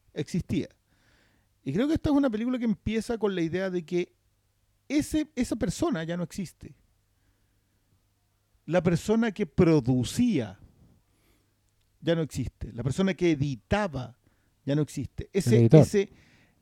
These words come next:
Speaker 1: ese personaje que hoy día a todos les es ajeno, que no es un ejecutivo del estudio y no es un director, no es un artista, eh,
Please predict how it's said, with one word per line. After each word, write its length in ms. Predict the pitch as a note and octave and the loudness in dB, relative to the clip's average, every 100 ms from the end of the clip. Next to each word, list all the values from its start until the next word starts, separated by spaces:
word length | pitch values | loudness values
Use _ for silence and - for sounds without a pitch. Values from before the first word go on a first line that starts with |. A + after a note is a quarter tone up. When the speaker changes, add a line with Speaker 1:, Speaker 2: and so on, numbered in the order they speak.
| _ | _
Speaker 1:
ese 240 | G#3+ - A3 | -4 0 0
personaje 640 | G3+ F3+ F3+ F#3 F3+ G3+ | 2 0 0 0 -2 -4
que 80 | E3+ | 0
hoy 140 | E3 | 0
día 260 | C3 F#3 F#3+ | 0 0 0
a 80 | D#3+ | 2
todos 320 | G3 F#3+ E3+ | 2 2 0
les 220 | D#3 - | -4 -2
es 160 | E3+ E3+ | -4 -6
ajeno, 580 | D#3 A3+ C4 E3+ F3+ - _ _ _ _ | -8 -2 0 2 0 -6 _ _ _ _
que 140 | A2+ | -10
no 140 | F#2+ A2+ | -4 -2
es 160 | G3 | 0
un 120 | B3 B3+ | 4 4
ejecutivo 680 | - G#3+ A3 G3+ A3 A3+ | 2 -2 -4 -2 2 4
del 160 | G#3 G3 | 4 4
estudio 680 | E3 - A3 F3 A#2 G2+ - - _ _ _ _ _ _ _ | 0 2 2 2 0 -4 -12 -20 _ _ _ _ _ _ _
y 140 | E3 | -4
no 160 | D3 D3+ | 0 0
es 160 | G3 A#3 | 0 -2
un 120 | A3 | -2
director, 600 | G#3 D#3+ - - E3 D3 G#3+ _ _ _ _ _ | -2 -2 -2 -2 -2 -4 -12 _ _ _ _ _
no 100 | B2 | -8
es 80 | G#2+ | -4
un 140 | C3+ | -2
artista, 680 | A#2+ - G#3 D3+ - A2 C3 - - _ _ _ _ _ _ _ _ _ _ _ _ _ - | -2 -2 -2 -4 -6 -12 -12 -18 -20 _ _ _ _ _ _ _ _ _ _ _ _ _ -2
eh, 420 | D#3 B2+ A#2 | 0 0 -2